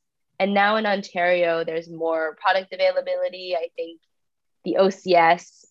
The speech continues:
has made it slightly more easy. And I love the fact that now there are, like, you know, recreationally, there are privately owned stores that can, um, that can sell cannabis as well as, you know,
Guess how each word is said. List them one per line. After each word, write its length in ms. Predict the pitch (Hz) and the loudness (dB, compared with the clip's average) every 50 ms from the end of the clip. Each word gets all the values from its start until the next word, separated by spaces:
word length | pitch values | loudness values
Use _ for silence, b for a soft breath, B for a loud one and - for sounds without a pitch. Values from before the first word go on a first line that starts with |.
| _ | _
has 460 | - - - 190 165 165 165 165 165 170 | -12 -6 -4 0 0 0 0 -2 -4 -2
made 200 | 175 165 165 170 | -2 0 2 2
it 200 | 170 - - _ | 0 -2 -2 _
slightly 400 | _ 175 190 214 - 277 277 277 | _ -2 -2 -2 -2 -4 -6 -4
more 180 | 269 277 269 | -2 0 0
easy. 460 | 262 - 269 269 262 240 269 277 269 | -2 -2 -6 -10 -10 -12 -10 -4 -2
And 100 | 262 220 | 0 0
I 120 | 180 170 170 | 2 2 2
love 200 | 175 175 180 180 | 2 0 0 0
the 120 | 180 175 | -4 -6
fact 240 | - 170 175 180 - | -4 -6 -6 -6 -8
that 100 | - - _ 165 | -12 -14 _ -6
now 400 | 165 160 160 160 160 156 156 - - _ _ _ | -4 -4 -4 -4 -6 -8 -10 -12 -16 _ _ _
there 260 | - 165 160 156 - - | 0 2 2 2 2 2
are, 280 | 170 165 165 165 165 | 2 2 2 2 2
like, 180 | 165 160 165 - - | 0 -2 -4 -6 -6
you 80 | 170 170 | -2 -2
know, 120 | 165 165 | 0 2
recreationally, 1000 | 170 170 175 - - 190 202 226 220 - - 208 190 185 175 170 170 165 - _ _ _ _ _ _ - | 2 2 2 0 0 0 0 0 0 -4 -6 -4 -4 -2 -2 -2 -4 -6 -8 _ _ _ _ _ _ 2
there 220 | 180 170 - - | 2 2 2 2
are 300 | 175 175 170 175 170 170 _ - | 0 0 2 0 -2 -4 _ -6
privately 440 | 175 175 175 175 165 165 175 165 - | -6 -4 -4 -4 -6 -6 -8 -8 -6
owned 240 | 165 160 156 156 156 | -6 -6 -8 -8 -12
stores 560 | - - - 180 175 175 170 170 165 170 165 - - | -16 -6 0 2 4 4 4 4 2 0 -2 -6 -10
that 100 | - - - - - | -10 -10 -12 -10 -4
can, 460 | - 165 160 156 156 160 160 160 160 - - - | -2 0 0 0 0 -2 -6 -8 -10 -12 -10 -8
um, 560 | - - - 85 87 - 85 85 - 190 - _ | -6 -4 -4 -4 -4 -6 -6 -10 -16 -18 -10 _
that 140 | - - - | -4 -4 -4
can 180 | - 175 151 - | -4 -6 -4 -2
sell 160 | - 185 180 | 0 0 0
cannabis 440 | - - 175 165 165 160 165 165 170 | 0 -2 -2 0 0 0 0 0 0
as 160 | 170 170 170 | 0 0 0
well 240 | 170 170 160 160 160 | 2 2 2 2 2
as, 160 | 156 160 165 - _ _ _ _ - | 0 -2 -6 -8 _ _ _ _ -12
you 100 | - 80 | -8 -4
know, 200 | - 71 65 | -2 -2 -2